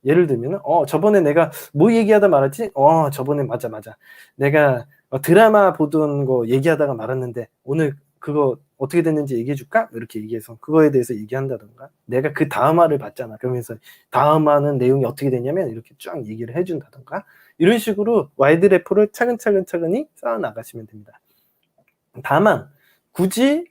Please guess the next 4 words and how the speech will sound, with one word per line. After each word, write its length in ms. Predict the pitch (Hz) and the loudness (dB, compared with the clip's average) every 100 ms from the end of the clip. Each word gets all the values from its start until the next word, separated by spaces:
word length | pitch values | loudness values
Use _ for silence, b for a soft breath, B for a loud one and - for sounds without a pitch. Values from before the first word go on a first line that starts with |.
| _ _ _ _ 139 | _ _ _ _ 0
여러분들이 600 | 165 214 214 208 190 196 | 4 4 2 0 -2 -4
시간이 480 | - 240 240 233 151 | -6 -6 -4 -4 -2
여유가 360 | 135 196 202 | -2 0 -2
있다면 640 | 165 127 - 151 185 277 | -2 -4 -4 -2 -2 -4